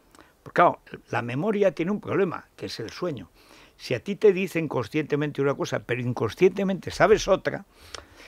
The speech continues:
no hay manera de dominarte, porque tu inconsciente sigue manteniendo una memoria. Y entonces los turcos desarrollan una cosa que es el kra kra,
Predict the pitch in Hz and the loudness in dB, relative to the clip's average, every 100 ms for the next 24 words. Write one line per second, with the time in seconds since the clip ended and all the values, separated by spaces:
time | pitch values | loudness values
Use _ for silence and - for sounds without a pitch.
0 | - - - - - - _ _ 151 170 | -20 -20 -20 -20 -20 -20 _ _ 6 8
1 | 143 139 123 113 98 98 87 87 - 113 | 6 6 4 2 0 -4 -6 -8 -8 -6
2 | - 127 143 117 135 131 131 123 - 175 | -2 2 2 4 4 4 4 2 6 6
3 | 165 175 180 - - - 165 151 156 165 | 6 2 2 0 -6 4 6 8 6 4
4 | 123 120 117 123 135 151 143 98 80 82 | 0 0 0 2 0 2 2 0 -2 -8
5 | 78 - - - _ _ _ - 127 120 | -10 -10 -12 -14 _ _ _ -6 -6 2
6 | 190 196 - - _ 120 107 110 - - | 2 2 -2 -18 _ -4 -4 -6 -10 -4
7 | - 285 - 233 233 - - - - 117 | 0 2 4 4 4 -6 -20 -12 -4 -2
8 | - 113 170 165 185 170 156 190 - 131 | 0 2 4 4 2 0 0 0 0 -2
9 | 123 - 117 - 151 160 151 - 160 170 | -2 -4 -6 -4 -4 -2 -4 -4 -4 -2